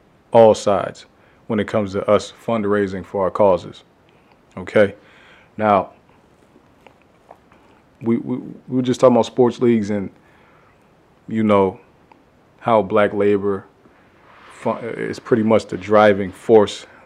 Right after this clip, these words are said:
behind all this. You know,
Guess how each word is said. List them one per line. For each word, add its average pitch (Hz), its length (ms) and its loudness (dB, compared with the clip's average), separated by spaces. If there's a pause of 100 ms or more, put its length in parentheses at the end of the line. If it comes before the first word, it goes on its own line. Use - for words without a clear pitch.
behind 107 460 -2
all 95 180 -2
this. 98 300 -4 (1080)
You 113 140 -12
know, 101 440 -4